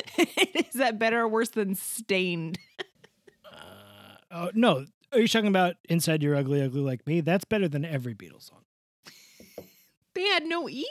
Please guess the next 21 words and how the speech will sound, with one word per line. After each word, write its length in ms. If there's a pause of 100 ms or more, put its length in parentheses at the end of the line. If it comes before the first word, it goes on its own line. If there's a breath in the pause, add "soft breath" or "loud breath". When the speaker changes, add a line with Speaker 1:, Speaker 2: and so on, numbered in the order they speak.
(100)
Speaker 1:
in 120
their 120
name. 300
Stained. 680 (180)
Da. 240 (340 loud breath)
Speaker 2:
Stained. 340
Speaker 1:
Stained. 0
Da, 80
da, 140
da, 180
da. 160
Speaker 2:
Stained. 160
Da, 60
da, 120
da, 120
da. 180
Puddle 320
of 140
Mud. 280
Da, 60
da. 140